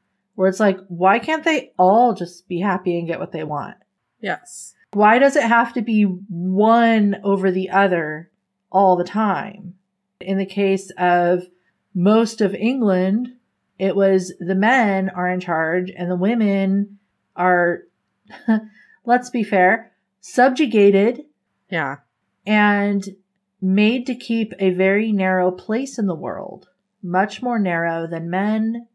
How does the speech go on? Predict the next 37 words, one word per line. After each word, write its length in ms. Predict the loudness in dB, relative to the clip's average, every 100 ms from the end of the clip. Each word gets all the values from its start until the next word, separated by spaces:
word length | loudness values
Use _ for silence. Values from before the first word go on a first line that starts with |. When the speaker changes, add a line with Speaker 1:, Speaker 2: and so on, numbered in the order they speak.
| -14
Speaker 1:
were 220 | -4 -4
allowed 500 | -2 -2 0 -2 -8
to 100 | -18
do. 400 | -12 -12 -12 -20 _ _ _ _ -12
Speaker 2:
Yeah. 200 | -12 -14 _ _
Speaker 1:
Or 180 | -8 -6
were 180 | -2 0
allowed 380 | 2 2 0
to 100 | -8 -10
have. 400 | -8 -8 -12 -20 _ _ _ -4
And 260 | -2 -2 -2
in 600 | -4 -2 -2 -4 -8 -8
the 380 | -6 -2 -2 -2 -8
village 500 | -8 -2 0 0 0
of 180 | -4 -8
Spindle 400 | -4 -4 -4 -8
Cove, 800 | -6 0 2 4 2 0 -8 -20 _ _
in 160 | -10 -8
the 60 | -8
story, 720 | -6 -2 0 0 -2 -6 -12 _ _ _ _
the 140 | -2 0
women 400 | 2 0 -2 0
aren't 260 | 0 -2
saying 440 | -2 0 0 0 0
the 100 | 0
men 260 | 0 -2
can't 380 | -2 -4 -4 -4
do 240 | -2 0
what 160 | 0 0
they 100 | 0
want 240 | 0 -2 -2
to 60 |
do. 540 | 0 0 0 -4 -6 -14 _ _ _ -2
The 120 | 2
women 300 | 2 2 2
are 100 | 2
saying, 580 | 0 0 0 0 -2 -6